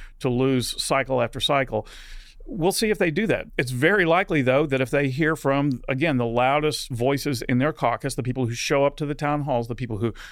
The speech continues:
who are organized to call their switchboards, that they'll say, "No, I can't bear it. You know, that's, there's already gonna be a primary challenge to me if I, if I say something." I mean, like, the lieutenant governor of, of Virginia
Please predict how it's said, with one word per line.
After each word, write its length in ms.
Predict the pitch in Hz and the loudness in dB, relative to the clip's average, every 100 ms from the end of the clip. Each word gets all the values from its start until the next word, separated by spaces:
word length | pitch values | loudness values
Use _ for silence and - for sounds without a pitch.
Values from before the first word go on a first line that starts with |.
| - | -10
who 160 | - 131 | 0 2
are 100 | 117 - | 2 2
organized 580 | 135 147 147 139 135 | 2 2 2 2 0
to 80 | - | -4
call 460 | - 143 135 131 127 139 | -2 2 4 4 0 -6
their 400 | 120 127 127 120 | 0 2 2 0
switchboards, 720 | 170 180 - 117 117 120 - - - - - | 0 -2 0 0 2 0 -4 -8 -20 -20 -6
that 100 | 127 | 0
they'll 100 | 139 | 0
say, 160 | 127 139 | 2 4
"No, 140 | 127 | 6
I 280 | 131 131 131 | 4 4 2
can't 280 | 120 147 123 | 0 0 2
bear 200 | 127 139 | 2 2
it. 80 | 123 | -2
You 180 | - 135 | -2 0
know, 120 | 117 | 0
that's, 260 | 123 120 - 139 | 0 -2 -2 0
there's 220 | 123 120 | 0 4
already 300 | 139 139 139 | 4 4 2
gonna 100 | 135 | 2
be 80 | 135 | 0
a 40 | |
primary 420 | 123 135 139 127 120 | 2 0 2 0 0
challenge 380 | 135 123 123 - | 0 0 -2 -2
to 60 | |
me 160 | 123 123 | 0 0
if 100 | 135 | 2
I, 220 | 123 120 101 | 0 0 -4
if 160 | - | -4
I 100 | 123 117 107 | -2 -2 -4
say 220 | - 143 | -2 -2
something." 340 | 135 104 117 117 | -2 -6 -6 0
I 20 | |
mean, 120 | 123 | 2
like, 160 | 127 127 | 2 2
the 80 | |
lieutenant 360 | 143 143 160 151 | 0 2 0 2
governor 300 | 156 143 135 | 2 4 2
of, 240 | 135 147 | 0 -4
of 140 | - 131 | -4 0
Virginia 480 | 135 143 185 127 | 0 0 0 0